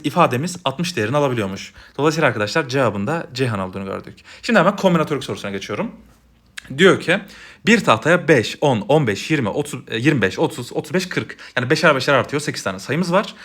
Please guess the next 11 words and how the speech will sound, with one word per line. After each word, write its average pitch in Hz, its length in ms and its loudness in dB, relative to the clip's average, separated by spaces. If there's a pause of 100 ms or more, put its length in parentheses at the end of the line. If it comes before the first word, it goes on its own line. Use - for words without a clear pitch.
(140)
Bunlar 165 220 6
yazılmıştır. 107 720 0 (480)
K 208 320 6
bir 233 160 -2
pozitif 220 400 -2
tam 151 140 4
sayı 104 180 0
olmak 95 240 -2
üzere 101 340 0
her - 160 -4
işlemde 104 560 -2